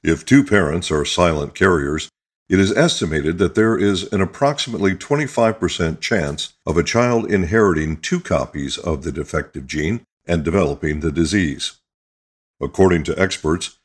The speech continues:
silent carriers may remain asymptomatic throughout their life unless they develop diabetes or alcoholism. Individuals with hereditary hemochromatosis require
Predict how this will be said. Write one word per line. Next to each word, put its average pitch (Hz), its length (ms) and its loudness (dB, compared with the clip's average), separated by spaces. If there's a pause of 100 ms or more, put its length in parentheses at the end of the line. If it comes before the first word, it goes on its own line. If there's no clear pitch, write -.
(260)
silent 101 540 2
carriers 90 680 2
may 92 200 4
remain 90 540 2
asymptomatic 107 1160 0
throughout 104 480 0
their 87 180 4
life 95 400 0 (380)
unless 95 760 0 (420)
they 87 140 2
develop 101 560 0
diabetes 80 840 -2 (300)
or 80 380 -2
alcoholism. 87 840 0 (1080)
Individuals 82 680 2
with 78 340 0
hereditary 80 680 0
hemochromatosis 80 1000 -4 (320)
require 82 720 0